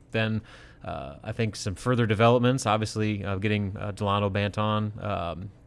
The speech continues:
the Western Kentucky transfer, probably influenced, uh, Amir's, uh, situation a little bit 'cause, you know, that's another wing that is gonna pass him up on the depth chart. And, you know, maybe he just wanted to kind of think about it a little bit longer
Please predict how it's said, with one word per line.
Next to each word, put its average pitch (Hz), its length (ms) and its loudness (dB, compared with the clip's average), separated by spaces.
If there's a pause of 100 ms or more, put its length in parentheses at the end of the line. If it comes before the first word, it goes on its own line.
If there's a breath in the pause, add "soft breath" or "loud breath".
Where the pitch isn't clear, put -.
(140)
the 80 120 -8
Western 101 260 -4
Kentucky 104 320 -2
transfer, 104 560 0 (340 soft breath)
probably 113 680 4
influenced, 110 720 2
uh, 104 220 -4
Amir's, 117 460 0 (180)
uh, 101 300 -6
situation 117 480 0
a 107 40 0
little 110 160 2
bit 117 220 2
'cause, 98 180 -2
you 101 60 -4
know, 104 60 2
that's 107 160 0
another 107 340 2
wing 110 440 2
that 101 180 -4
is 101 100 -6
gonna 104 180 0
pass 107 320 2
him 110 120 0
up 107 140 -2
on 107 100 2
the 101 60 -2
depth 107 240 0
chart. 110 320 4 (520 soft breath)
And, 104 400 2 (140)
you 104 140 -6
know, 107 160 0
maybe 110 320 2
he 107 80 2
just 104 180 -2
wanted 110 280 2
to 101 240 2 (300)
kind 113 160 -4
of 101 120 -2 (320)
think 135 200 2
about 123 240 6
it 139 200 2
a 123 80 2
little 127 180 6
bit 127 140 4
longer 135 520 6